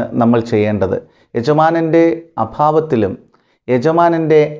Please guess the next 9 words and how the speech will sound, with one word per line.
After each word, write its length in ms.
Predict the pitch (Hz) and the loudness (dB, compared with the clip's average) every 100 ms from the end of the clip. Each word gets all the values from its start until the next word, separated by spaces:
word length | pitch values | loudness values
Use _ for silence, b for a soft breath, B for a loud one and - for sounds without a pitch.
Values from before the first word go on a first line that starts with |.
| - | -6
അന്തസ്സ് 480 | 120 127 160 190 190 | -2 0 0 0 0
കാത്തു 320 | 156 139 135 | 2 2 0
സൂക്ഷിച്ചുകൊണ്ട് 800 | 156 147 135 139 127 127 120 110 117 127 - _ _ _ _ - | -2 -2 -2 -4 -2 0 0 2 0 -2 -18 _ _ _ _ -10
വിശ്വസ്തതയോടുകൂടി 960 | 123 190 180 196 165 156 143 127 127 | -4 -2 0 0 4 4 2 2 0
തന്നെ 300 | 120 120 117 113 - 131 | 0 0 0 -2 -4 -6
ജീവിക്കുക. 500 | 117 131 123 - 98 92 - _ _ _ _ _ _ _ _ _ _ _ - | -2 0 0 0 -2 -2 -4 _ _ _ _ _ _ _ _ _ _ _ -8
അപ്രകാരം 540 | - 214 220 220 220 180 | -2 2 4 4 4 2
അവൻ 160 | 175 165 | 2 0
ചെയ്ത് 420 | 151 143 143 | 0 0 2